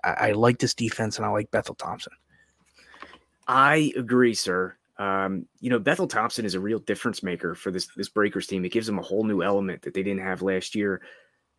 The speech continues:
Speaker 2: Birmingham is the very best team in this league.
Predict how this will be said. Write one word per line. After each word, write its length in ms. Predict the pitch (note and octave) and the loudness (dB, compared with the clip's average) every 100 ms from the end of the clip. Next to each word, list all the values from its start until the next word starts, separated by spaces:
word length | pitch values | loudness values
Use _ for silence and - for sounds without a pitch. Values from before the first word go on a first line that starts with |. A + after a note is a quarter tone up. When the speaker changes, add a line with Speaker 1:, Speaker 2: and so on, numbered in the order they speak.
| _ | _
Speaker 2:
Birmingham 520 | F#3+ G3+ D#3+ C#3+ C3 B2+ | 8 10 6 4 2 2
is 480 | C#3 B2+ C3 B2 - - | 4 8 8 6 0 -8
the 220 | A2+ A2 | -6 -2
very 260 | G#2 G#2 G2 | 0 0 0
best 280 | F#2+ F#2 | -2 -4
team 300 | - F#2+ F2+ - - | -6 -6 -6 -10 -10
in 120 | G2 | -8
this 200 | F#2 - | -6 -8
league. 280 | C2 A#1+ - | -10 -10 -14